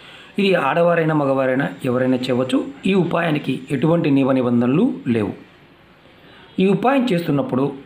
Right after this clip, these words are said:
మీ మనసులో ఏదైతే కోరిక ఉంటుందో, అంటే కోరిక అంటే ఇబ్బందులు సంబంధించి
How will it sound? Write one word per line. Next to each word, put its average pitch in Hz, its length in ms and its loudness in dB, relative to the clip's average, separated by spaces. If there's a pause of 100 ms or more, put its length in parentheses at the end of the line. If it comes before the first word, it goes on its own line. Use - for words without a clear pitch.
(220)
మీ 139 80 2
మనసులో 127 500 0 (220)
ఏదైతే 127 440 -2 (500)
కోరిక 156 340 0
ఉంటుందో, 131 440 0 (580)
అంటే 143 140 0
కోరిక 170 360 0
అంటే 151 240 2 (1120)
ఇబ్బందులు 196 480 2
సంబంధించి 120 720 0